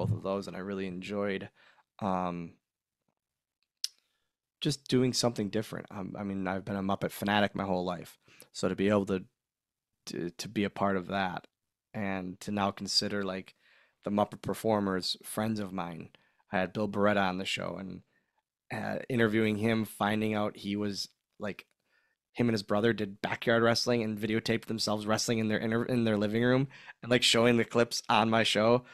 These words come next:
was incredible. Um, so to be able to do that, that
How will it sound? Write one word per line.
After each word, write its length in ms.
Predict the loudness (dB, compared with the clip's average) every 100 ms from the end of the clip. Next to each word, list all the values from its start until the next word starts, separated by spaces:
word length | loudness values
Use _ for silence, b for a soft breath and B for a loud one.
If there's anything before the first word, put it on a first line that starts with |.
| b -2
was 180 | 2
incredible. 640 | 4 4 6 4 2 -6 -8 b b _
Um, 600 | 2 6 6 4 2 -2 -6 _ _ _ _ _
so 160 | -2 -2
to 60 | 4
be 120 | 4
able 120 | 4
to 60 | 2
do 100 | 4
that, 380 | 6 4 4 _ _
that 280 | -4 -2 -4